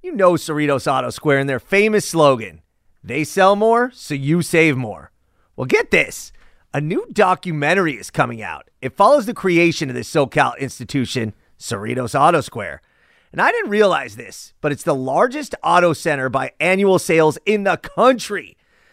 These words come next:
The documentary starts at the beginning when the area was all dairy farms. You know how I love to look back on Southern California history and its evolution. And I didn't realize how much work and innovation went into creating the world's largest auto center. I'm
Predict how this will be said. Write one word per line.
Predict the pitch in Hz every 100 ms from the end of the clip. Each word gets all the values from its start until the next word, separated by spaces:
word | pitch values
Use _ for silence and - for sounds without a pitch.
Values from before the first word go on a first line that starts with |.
| _ _ -
The |
documentary | 131 196 262 269 269 262 233
starts | - 185 185
at | 160
the | 151
beginning | 127 107 202 170 107
when | 127
the | 127
area | 151 165 165
was | 147 - -
all | 156 214 269
dairy | 254 110 - 135 151 160 131
farms. | - 110 92 82 62 - - _
You | 123
know | 120 151 156
how | 113 101
I |
love | 98 92 -
to |
look | 98 95
back | 113 95 98
on | 92
Southern | 117 104
California | 90 98 95 120 107 95
history | - 147 - 120
and | 107
its | 101
evolution. | 127 104 104 104 - 78 - _ - - - _ _ _ _ -
And | 196
I | 285
didn't | 339 392
realize | 269 269 233 208
how | 226
much | 233 -
work | 131 185 277
and | - 233
innovation | 190 214 165 220 - 180
went | 165
into | 170 160
creating | - 180 180 247 359 370
the | 185
world's | 151 139 120
largest | 160 139 127 117
auto | 143 123 104
center. | 139 107 76 - _ _ _ _ _ _ _ _ _
I'm | 175